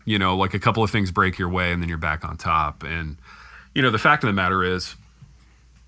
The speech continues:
neither of those things is true. You know, mo-, most people who are famous, the world doesn't care. And for most people who are famous, like, you're, you're never gonna get it back. So I think it was bittersweet dealing with kind of the reality of that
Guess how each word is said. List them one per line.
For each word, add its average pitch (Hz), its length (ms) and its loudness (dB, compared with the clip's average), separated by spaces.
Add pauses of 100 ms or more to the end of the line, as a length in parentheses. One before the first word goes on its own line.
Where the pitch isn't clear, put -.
neither 127 300 6
of 98 80 2
those 98 200 0
things 92 220 0
is 85 120 -8
true. 90 380 -2 (280)
You 101 120 0
know, 90 300 0 (360)
mo-, 107 260 0
most 110 260 0
people 104 220 0
who 98 80 2
are 92 100 2
famous, 95 600 -2 (120)
the 110 140 -2
world 95 300 2
doesn't 104 260 0
care. 90 380 -2 (560)
And 95 300 0
for 123 80 0
most 110 220 2
people 104 260 2
who 101 80 4
are 95 100 2
famous, 95 520 -2
like, 95 240 0
you're, 101 160 0
you're 104 200 0
never 104 200 4
gonna 92 160 0
get 85 120 -2
it 76 100 -6
back. 73 400 -2
So 110 340 4
I 107 140 2
think 202 160 0
it 185 80 0
was 113 160 2
bittersweet 104 640 2
dealing 104 380 2
with 92 360 -2 (480)
kind 135 160 6
of 131 60 2
the 113 80 4
reality 101 500 4
of 85 160 -2
that 98 380 2